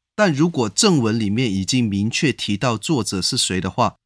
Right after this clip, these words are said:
我们就应该要相信这个圣经正文当中的论述。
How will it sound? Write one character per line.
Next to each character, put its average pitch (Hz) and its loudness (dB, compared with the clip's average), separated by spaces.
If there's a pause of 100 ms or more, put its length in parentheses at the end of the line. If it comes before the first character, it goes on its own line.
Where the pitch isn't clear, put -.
(120)
我 117 0
们 120 2
就 170 2
应 143 4
该 135 2
要 143 4
相 127 0
信 120 0
这 135 0
个 127 0
圣 120 2
经 120 0
正 127 2
文 95 -2
当 123 -2
中 113 -4
的 95 -4
论 104 0
述。 95 -2